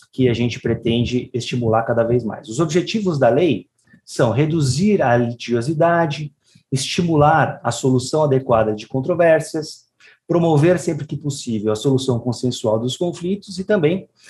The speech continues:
aprimorar o gerenciamento do volume de demandas administrativas e judiciais.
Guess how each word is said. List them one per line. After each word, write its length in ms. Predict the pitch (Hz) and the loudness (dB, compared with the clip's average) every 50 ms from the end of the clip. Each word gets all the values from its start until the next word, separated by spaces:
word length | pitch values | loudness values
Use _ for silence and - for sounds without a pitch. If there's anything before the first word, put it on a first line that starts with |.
| - - - | -20 -14 -4
aprimorar 960 | 156 143 139 - - 180 196 208 202 160 139 135 143 160 165 123 98 - - _ _ _ _ _ - | -2 -2 0 0 2 2 2 4 4 6 6 6 6 4 4 2 0 -4 -10 _ _ _ _ _ -4
o 100 | 135 120 | -2 2
gerenciamento 720 | 123 131 127 131 131 131 139 127 120 123 123 123 - 127 | 2 2 2 2 0 0 0 0 0 0 -2 -2 -4 -2
do 140 | 120 123 110 | -4 -2 0
volume 320 | 120 120 117 120 120 117 | 0 0 0 0 0 0
de 100 | 113 117 | -2 -2
demandas 540 | 113 117 113 104 107 107 110 104 107 101 110 | 0 0 0 0 2 0 0 0 0 0 0
administrativas 920 | 113 107 113 113 120 113 - 131 120 113 - - 120 120 120 131 120 117 | 0 0 0 -4 -4 -4 -2 -2 -2 -2 -2 -6 -6 -2 0 -2 -2 0
e 80 | 123 123 | -2 -4
judiciais. 720 | 117 123 131 131 - - - 113 95 - - - - _ | -2 -2 -6 -6 -6 -2 -2 -2 -2 -2 -10 -18 -20 _